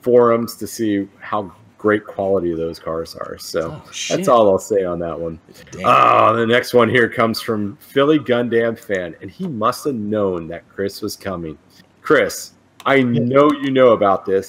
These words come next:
Speaker 1: and I know you have a tear in your eye, because it seems that the greatest Mobile Suit Gundam story of all time, Mobile Suit Gundam Crossbone,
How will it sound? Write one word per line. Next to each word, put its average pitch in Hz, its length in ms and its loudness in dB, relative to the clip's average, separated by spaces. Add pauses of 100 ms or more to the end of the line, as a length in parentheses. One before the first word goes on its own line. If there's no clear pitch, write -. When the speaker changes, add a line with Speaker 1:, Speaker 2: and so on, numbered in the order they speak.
Speaker 1:
and 98 140 -10
I 92 140 -10
know 98 340 -4
you 113 140 -2
have 110 120 -2
a 104 40 -4
tear 110 280 -4
in 107 80 -4
your 98 180 0
eye, 80 220 0 (1300)
because 117 840 0 (380)
it 120 160 -6
seems 92 760 -4 (300)
that 117 240 2
the 123 120 0
greatest 110 960 0 (120)
Mobile 131 460 2
Suit 170 340 -8
Gundam 151 360 0
story 147 440 -2
of 107 100 -2
all 110 200 2
time, 90 460 -8 (260)
Mobile 113 420 0
Suit 123 220 -6
Gundam 120 280 -2
Crossbone, 95 720 -4